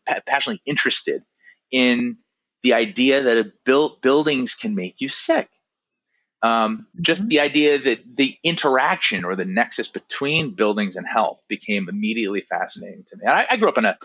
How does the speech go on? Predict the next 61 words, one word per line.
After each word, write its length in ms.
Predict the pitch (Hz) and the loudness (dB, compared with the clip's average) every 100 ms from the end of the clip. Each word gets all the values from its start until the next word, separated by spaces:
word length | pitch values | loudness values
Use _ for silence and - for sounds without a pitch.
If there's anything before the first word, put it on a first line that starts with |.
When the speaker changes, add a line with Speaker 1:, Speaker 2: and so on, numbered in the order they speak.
| - | -6
Speaker 1:
medical 560 | 110 123 - 120 117 104 | 0 0 2 2 2 0
and 160 | 101 - | -4 -4
construction 500 | 101 - 101 - 95 | -2 0 0 -2 -4
family, 340 | 98 92 82 78 | -2 -2 -4 -6
so 140 | - | -2
I 60 | 117 | 0
guess 220 | 180 - | 0 -2
that 160 | 101 - | -4 -2
kinda 240 | 95 85 - _ _ - | -2 -4 -12 _ _ -2
works, 360 | 101 - 240 285 | 0 0 0 2
right? 180 | 98 | 2
Speaker 2:
Oh, 280 | 143 131 135 - - | 0 -4 -8 -12 -4
that's 140 | 214 | 2
Speaker 1:
Uh, 180 | 107 101 | 2 2
Speaker 2:
interesting. 640 | 202 147 - - - 131 - | 0 -4 -6 -8 -8 -10 -4
Yeah. 100 | 214 233 | 2 4
Speaker 1:
yeah. 360 | 143 101 90 - - | 4 2 0 -4 -4
So 180 | 131 | 0
I 80 | 123 | 2
was 220 | 123 123 | 2 0
doing 160 | 147 127 | 0 0
construction 380 | 131 - 170 139 | 0 0 2 2
with 40 | |
my 100 | 131 | 2
uncle 200 | 127 127 | 2 2
in 80 | 120 | 0
a 60 | 110 | -2
small 260 | - 113 | 0 -2
construction 380 | 113 123 117 107 | 0 0 0 0
company, 340 | 117 113 113 | 0 2 2
and 100 | 104 | 2
I 80 | 92 | 0
worked 260 | 90 110 - | 0 -2 -2
with 80 | - | -2
him, 320 | 120 117 - _ _ - | 0 -2 -8 _ _ -2
uh, 260 | 101 98 - | 2 2 2
after 260 | 95 - 95 | -2 -2 -2
school 420 | - 107 104 107 | 2 4 4 0
and, 160 | 92 - 90 | -2 -10 -10
and 240 | 90 78 | -10 -8
in 60 | 92 | -4
the 60 | |
summers. 460 | - 120 120 113 - | 0 2 2 0 -2
And 100 | 110 | 0
then 100 | 110 | 2
my 140 | 110 | 2
mom 360 | 107 107 113 110 | 2 2 2 0
and 100 | 98 | 0
my 180 | 95 95 | -2 -2
aunts 340 | 107 110 104 104 | 0 0 -2 -6
and, 200 | 90 87 | -8 -8
and 220 | 92 90 - | -10 -10 -10
my, 120 | 87 80 95 | -12 -8 -6
my 120 | 90 | -2
grandmother 300 | 110 110 95 | 0 2 0
was 140 | 90 | 0
one 80 | 98 | -2
of 60 | 87 | -2
the 40 | |
first 240 | 101 92 | -2 -2
medi-, 200 | 95 95 | -4 -4